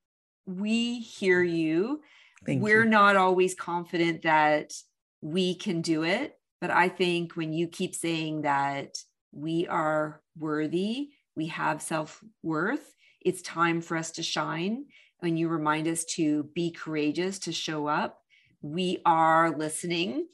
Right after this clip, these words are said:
Speaker 1: So keep, even though you, you may not see it, we are listening. We are taking it in. So keep doing that.
Speaker 2: Thank
Speaker 1: Thank
Speaker 2: you.
Speaker 1: And thank you for that.
Speaker 2: I
Speaker 1: What
Speaker 2: appreciate that.
Speaker 1: What are you doing this year to live in your overflow in twenty twenty-two?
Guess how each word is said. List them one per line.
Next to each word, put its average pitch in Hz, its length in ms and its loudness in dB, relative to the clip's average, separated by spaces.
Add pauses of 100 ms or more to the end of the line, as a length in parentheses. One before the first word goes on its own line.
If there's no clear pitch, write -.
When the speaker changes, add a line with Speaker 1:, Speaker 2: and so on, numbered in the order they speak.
(460)
Speaker 1:
So 190 160 6
keep, - 360 0 (160)
even 247 300 0
though 233 140 6
you, 226 340 4
you 208 180 0
may 202 200 2
not 190 280 2
see 196 240 -4
it, 233 240 -2
we 190 160 -2
are 180 260 4
listening. 170 460 -4
We 160 120 0
are 156 200 2
taking 156 340 -6
it 147 80 -2
in. 151 160 -4
So 143 160 -10
keep 151 240 -6
doing 147 280 -6
that. 180 340 -4 (220)
Speaker 2:
Thank 147 220 6
Speaker 1:
Thank 156 100 -4
Speaker 2:
you. 120 160 -2 (140)
Speaker 1:
And 165 120 -14
thank 143 260 -10
you - 60 -12
for 151 140 -12
that. 185 400 -8 (420)
Speaker 2:
I 135 100 -4
Speaker 1:
What 131 40 -2
Speaker 2:
appreciate 131 540 2
that. 117 240 2 (300)
Speaker 1:
What 214 240 4
are 233 40 2
you 247 200 2
doing 214 400 0
this 196 280 -2
year 196 220 2
to 196 160 -6
live 185 480 0
in 190 160 -2
your 175 260 0
overflow 170 640 2
in 156 160 -6
twenty 165 280 -6
twenty-two? 165 560 -6